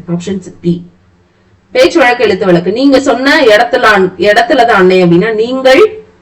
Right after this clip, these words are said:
கூறிய அப்படின்றது வரணும். சரிங்களா? இங்க நீங்க சொன்னன்றதே கொடுத்துருக்காங்க. அதுவே ஃபர்ஸ்ட் தவறு தான்.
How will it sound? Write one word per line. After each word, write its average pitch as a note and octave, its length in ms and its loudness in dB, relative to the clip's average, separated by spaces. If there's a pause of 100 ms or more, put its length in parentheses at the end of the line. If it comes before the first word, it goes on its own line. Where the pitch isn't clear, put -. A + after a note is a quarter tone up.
(460)
கூறிய D#4+ 560 4
அப்படின்றது G3 380 0
வரணும். D3+ 280 -2 (360)
சரிங்களா? F3 260 0
இங்க F#3 200 4
நீங்க B3+ 440 0
சொன்னன்றதே G#3+ 640 0
கொடுத்துருக்காங்க. F3 380 2
அதுவே F3+ 200 2
ஃபர்ஸ்ட் G#3 260 -4
தவறு E3+ 260 -2
தான். - 260 -4